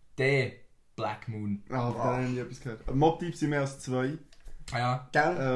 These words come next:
Speaker 2: Äh, Black
Speaker 3: Ich bin
Speaker 2: Star.
Speaker 3: nicht sicher gewesen.
Speaker 2: Black Star, weiss ich, was sie gemacht haben.
Speaker 1: <clears throat>
Speaker 2: Und den Rest hab ich nicht gekannt.
Speaker 1: Gang Starr und Black Moon hat die eben auch nicht
Speaker 2: Ja,
Speaker 1: gekannt.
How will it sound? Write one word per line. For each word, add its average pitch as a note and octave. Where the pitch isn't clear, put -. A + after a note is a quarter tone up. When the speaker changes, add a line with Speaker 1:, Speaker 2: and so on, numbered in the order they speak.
Speaker 2:
Äh, C#3
Black C#3+
Speaker 3:
Ich -
bin D3+
Speaker 2:
Star. D3+
Speaker 3:
nicht D#3
sicher D3+
gewesen. A#2+
Speaker 2:
Black C#3
Star, C#3+
weiss B2+
ich, C#3+
was C#3
sie C3+
gemacht C#3
haben. E3+
Speaker 1:
<clears throat> -
Speaker 2:
Und B2
den A#2
Rest -
hab G#2+
ich G#2
nicht A2+
gekannt. -
Speaker 1:
Gang B2+
Starr B2
und A2+
Black A#2+
Moon A#2
hat G#2+
die A2
eben G2
auch F#2
nicht F2+
Speaker 2:
Ja, -
Speaker 1:
gekannt. -